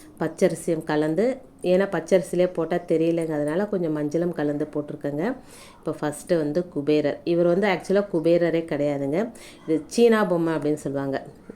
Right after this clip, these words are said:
ஆனா இது வந்து ஒரு பாசிட்டிவ் எனர்ஜியை தரும். இவங்க தாங்க குபேரர், லக்ஷ்மி குபேரர். இது வந்து லேமினேட் பண்ண ஃபோட்டோ. நான் வந்து பெருமாள் கோயிலேருந்து வாங்கிட்டு வந்தேங்க. அடுத்து வந்து இது வந்து மேரு எந்திரம்.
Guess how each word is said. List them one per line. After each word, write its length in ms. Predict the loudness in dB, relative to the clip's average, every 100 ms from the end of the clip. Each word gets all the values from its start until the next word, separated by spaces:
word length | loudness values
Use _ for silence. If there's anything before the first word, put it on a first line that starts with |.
| -6
ஆனா 180 | -2 0 0
இது 120 | 2
வந்து 240 | 2 4 4
ஒரு 180 | 2 2
பாசிட்டிவ் 460 | 2 4 2 2
எனர்ஜியை 440 | 2 0 0 0 0
தரும். 300 | 0 0 -2 -6 -18 -20 -20 -2 2
இவங்க 460 | 4 6 6 6 6
தாங்க 320 | 4 4 4 2
குபேரர், 460 | 2 4 4 0
லக்ஷ்மி 480 | -2 -4 -6 -2 -2
குபேரர். 480 | -2 2 2 2 0
இது 160 | 0 0
வந்து 200 | 2 2
லேமினேட் 520 | 2 0 0 0 -2 -4
பண்ண 220 | -4 -4
ஃபோட்டோ. 360 | -4 -2 0 -2 -4 -6
நான் 200 | -4 -2
வந்து 160 | -2
பெருமாள் 440 | 0 0 0 0 -2
கோயிலேருந்து 400 | 0 0 -2 -2
வாங்கிட்டு 360 | -4 -4 -4
வந்தேங்க. 320 | -4 -4 -4 -6 -12 -20 -20 -20 -20 -20 -20 -20 -20 -20 -20 -20 -20 -20 -20 -20 -20 -20 -14 -2
அடுத்து 300 | 0 4 4
வந்து 260 | 4 4 4 4
இது 120 | 2 2
வந்து 200 | 2 4
மேரு 360 | 4 4 6 6
எந்திரம். 440 | 4 4 2 2